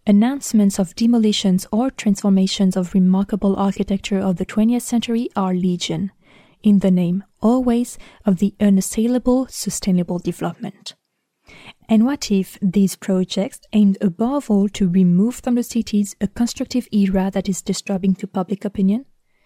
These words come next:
Has wokism reached architecture? Lea Muller cites the threatened buildings. The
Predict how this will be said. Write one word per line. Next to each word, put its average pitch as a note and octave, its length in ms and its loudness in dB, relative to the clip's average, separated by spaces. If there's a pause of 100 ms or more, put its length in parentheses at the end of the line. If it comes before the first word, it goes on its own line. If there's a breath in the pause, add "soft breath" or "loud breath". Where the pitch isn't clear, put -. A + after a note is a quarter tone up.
(360 soft breath)
Has G3+ 280 -4
wokism F#3 760 0
reached F#3 320 0
architecture? F#3 720 -4 (1400 loud breath)
Lea A#3 260 2
Muller A3 340 2
cites - 400 -4
the G3 140 -4
threatened F3+ 440 -2
buildings. F#3 600 -10 (400)
The F#3 240 0